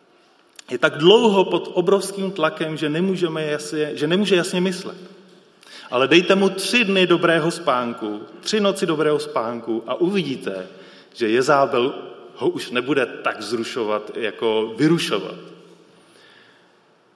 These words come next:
Protože Jezábel je jenom prostě další žena, jako je to žena, která jakoby je manželkou Achaba, ano, je to první dáma Izraele,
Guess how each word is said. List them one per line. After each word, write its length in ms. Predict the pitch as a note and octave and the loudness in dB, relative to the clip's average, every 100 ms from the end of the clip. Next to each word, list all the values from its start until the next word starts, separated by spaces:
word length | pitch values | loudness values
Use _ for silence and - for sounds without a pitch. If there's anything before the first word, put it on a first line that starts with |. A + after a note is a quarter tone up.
| _ | _
Protože 320 | - A2+ A#2+ - - | -12 -6 -6 -6 -8
Jezábel 500 | G#2+ G#2 A2 G#2+ G#2 | -4 2 2 2 0
je 60 | G2+ | 0
jenom 240 | G2 G2 | -2 -4
prostě 300 | G2+ - A2 | -8 -6 -2
další 420 | G#2+ G#2+ G#2+ B2 | 2 0 -2 -6
žena, 640 | G#2+ A2+ G#2+ G#2 G2 G2 G2+ | 0 0 0 0 -2 -4 -6
jako 260 | F#2+ G#2 | -6 -4
je 100 | G2+ | -4
to 140 | - G#2+ | -4 -4
žena, 320 | B2 G#2+ G2+ | -2 -2 -2
která 540 | - G#2+ G2 F#2+ F#2+ | -4 -4 -2 -2 -4
jakoby 680 | F#2 - G2 G2+ G2 F#2+ G2 | -8 -10 -8 -6 -4 -6 -8
je 140 | G2 | -8
manželkou 500 | G2 G#2+ A#2 A2+ - | -8 -4 -2 -2 -4
Achaba, 460 | B2 - C#3 G#2+ G2+ | -4 -2 -2 0 0
ano, 380 | A2 A2+ G2+ G2 | 0 -4 -4 -6
je 80 | G2 | -10
to 120 | - | -6
první 340 | - A#2 B2+ | -4 -2 -2
dáma 540 | A2 G#2+ B2 B2+ A#2 A#2 | 2 4 4 2 2 0
Izraele, 760 | B2+ C3 A#2+ A#2 A2 G2 G#2+ | -2 2 4 4 2 -2 -6